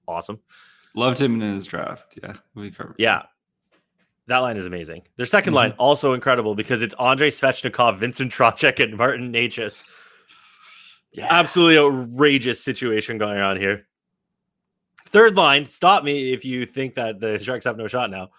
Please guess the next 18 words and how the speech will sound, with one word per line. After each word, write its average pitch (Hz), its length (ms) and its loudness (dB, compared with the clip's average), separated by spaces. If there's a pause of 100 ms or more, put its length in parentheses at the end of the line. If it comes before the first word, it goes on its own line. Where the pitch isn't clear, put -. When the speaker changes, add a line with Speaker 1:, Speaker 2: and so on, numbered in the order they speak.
(220)
Speaker 1:
Nino 220 240 6
Niederreiter, 170 580 6
Jordan 156 320 2
Staal, 143 400 -2
Jesper 135 480 -6
Fast. - 680 -8 (100)
Uh, 113 240 -6
great 110 400 -10
third 110 240 -8
line. 98 280 -10 (340)
Speaker 2:
Mm-hmm. 117 420 -2 (300)
Speaker 1:
And 123 100 -6
then 160 80 2
we 180 80 0
come 170 220 -4
to 143 40 -10
the 135 60 -10
mistake. - 380 -12